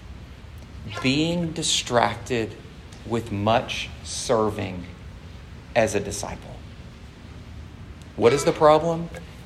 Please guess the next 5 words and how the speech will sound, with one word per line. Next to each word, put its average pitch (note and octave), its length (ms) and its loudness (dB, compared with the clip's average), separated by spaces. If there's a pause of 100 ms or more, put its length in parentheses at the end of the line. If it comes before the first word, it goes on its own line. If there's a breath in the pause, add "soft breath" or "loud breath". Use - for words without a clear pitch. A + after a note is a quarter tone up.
(220)
Being D3 480 4
distracted G#2 880 0 (340)
with A#2 220 -2
much G2 480 0 (160)
serving. - 600 -2